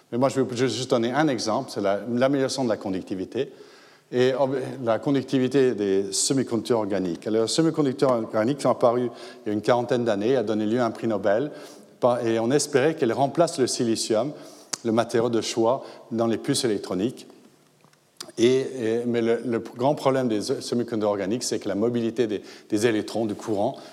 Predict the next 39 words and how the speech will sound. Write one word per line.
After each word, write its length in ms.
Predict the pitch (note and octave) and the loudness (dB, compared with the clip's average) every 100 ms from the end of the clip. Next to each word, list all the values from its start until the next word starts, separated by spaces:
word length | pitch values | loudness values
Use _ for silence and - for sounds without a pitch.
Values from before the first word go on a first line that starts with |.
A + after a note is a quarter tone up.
| - | -12
est 80 | F2+ | -12
très 340 | - A2 G2+ F#2+ | -6 -2 0 0
mauvaise. 640 | F#2 F#2+ G2 B2+ A#2+ G2+ - - - - B2 | -2 0 2 0 -2 -8 -16 -20 -20 -10 -2
Et 280 | B2 B2 A#2 | 0 0 -2
on 160 | G#2+ G#2 | -2 -2
a 80 | |
passé 300 | G2+ A2+ - | 0 0 2
les 160 | A2+ G2+ | -2 -2
quarante 380 | - - A#2+ A2 | -4 -2 0 2
dernières 540 | A2 A2 G#2+ G2+ F#2 | 0 0 -2 -2 -2
années 280 | G2 G2+ C3+ | 0 0 2
à 120 | G#2 | 2
essayer 200 | G2 A#2+ | 0 0
d'améliorer, 540 | A2+ A2 G2+ F#2+ G#2+ B2+ | 0 0 0 0 0 0
mais 80 | A2+ | 0
on 60 | |
est 40 | G#2 | -2
encore 240 | F#2+ A#2 | -2 0
loin 240 | A2 B2+ | 2 2
du 80 | B2 | 0
silicium. 640 | G#2 G#2+ F#2+ - G2 G#2 G#2+ - - - - - _ - | 0 -2 -4 -4 -4 -4 -8 -18 -20 -20 -20 -20 _ -6
Et 260 | A2 A2+ A2+ | 0 0 -2
tout 120 | - | -2
simplement 480 | D3+ C3 G#2+ G2 A2+ | 0 0 2 2 0
parce 180 | A2+ G2 | 0 -4
que 80 | A2 | 0
l'électron 360 | G#2 G#2 B2+ | 0 0 -2
saute 280 | A2 A#2+ B2 | 0 0 0
d'une 120 | G#2+ | 0
molécule 400 | G2+ A2 A2 B2+ | 0 0 0 0
à 80 | G#2 | 0
l'autre 400 | F#2 F#2+ A2 - | 0 0 -2 -4
et 100 | A#2+ | -6
qu'il 100 | - | -2
y 40 | G2+ | -2
a 20 | |
beaucoup 240 | G2 A2 | -2 -6
de 60 | F#2+ | -4
désordre. 480 | G2 A2 F2+ A2 | -4 -4 -6 -10